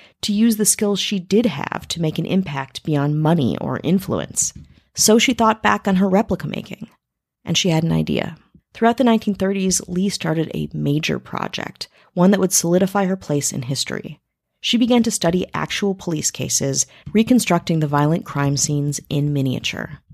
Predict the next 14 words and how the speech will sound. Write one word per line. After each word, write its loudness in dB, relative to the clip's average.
Like 2
her 2
work 0
on 2
the 4
symphony 2
pieces, 0
the -8
details 0
in -2
Frances's -4
work -6
were -6
remarkable. -6